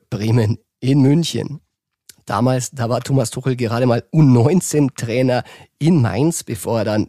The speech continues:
zwei neun als Cheftrainer bei Mainz einsteigen durfte.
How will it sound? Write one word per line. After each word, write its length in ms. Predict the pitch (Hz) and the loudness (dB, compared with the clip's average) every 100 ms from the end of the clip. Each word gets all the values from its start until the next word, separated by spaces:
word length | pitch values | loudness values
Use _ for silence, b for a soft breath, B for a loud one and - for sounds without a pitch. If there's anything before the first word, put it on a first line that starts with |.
| - | -6
zwei 300 | - 107 117 | -10 -4 0
neun 420 | 101 95 110 107 - _ _ 107 | 0 0 -2 -2 -6 _ _ -8
als 160 | 117 110 | -4 -4
Cheftrainer 580 | - 107 - 113 104 | -4 -6 -6 -4 -4
bei 160 | 101 107 | -4 -2
Mainz 400 | 101 76 117 - | -2 -2 -4 -4
einsteigen 580 | - 90 - 80 78 101 | -6 -8 -6 -8 -10 -10
durfte. 380 | - - - | -10 -12 -16